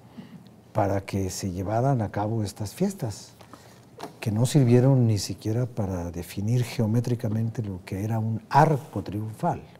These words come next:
que terminó en un rectángulo. Pero la historia nos dice que se designó como coordinador de esas fiestas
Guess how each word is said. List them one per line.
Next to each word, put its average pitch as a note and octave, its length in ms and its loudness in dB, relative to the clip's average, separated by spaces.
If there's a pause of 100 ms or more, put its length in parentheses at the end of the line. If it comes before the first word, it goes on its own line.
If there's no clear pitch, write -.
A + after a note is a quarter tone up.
(340)
que - 80 -20
terminó G2 460 -4
en F#2 100 -6
un G2+ 160 -8
rectángulo. G2+ 720 -8 (1080)
Pero F3 440 10
la B2 160 4
historia D#3+ 800 6
nos B2 200 0
dice A2+ 440 0 (340)
que B2+ 140 4
se A#2+ 240 2
designó C3 760 4
como A2+ 280 0
coordinador A2 640 2
de F3 80 8
esas D#3+ 260 2
fiestas F#2 560 -6